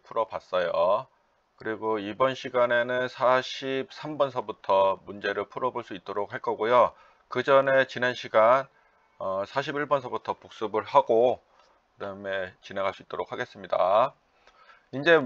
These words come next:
내용들이 어떻게 보면 중복되는 내용도 있고 유사 문제들도 있고 해요. 그래서 문제 요지를 정확하게 여러분들이 이해하고 공부하셔야지,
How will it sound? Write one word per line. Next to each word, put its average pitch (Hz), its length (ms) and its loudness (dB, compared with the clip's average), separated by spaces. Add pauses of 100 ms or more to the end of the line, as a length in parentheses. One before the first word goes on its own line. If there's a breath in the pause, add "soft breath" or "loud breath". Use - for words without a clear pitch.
내용들이 151 960 2
어떻게 - 240 -4
보면 131 320 -2
중복되는 139 520 -4
내용도 117 420 -2
있고 104 260 -6
유사 101 240 -8
문제들도 120 560 -6
있고 107 460 -8
해요. 127 240 4
그래서 113 240 -6
문제 131 480 -2
요지를 117 460 -4
정확하게 117 500 0
여러분들이 101 500 -6
이해하고 104 440 0
공부하셔야지, 107 920 -2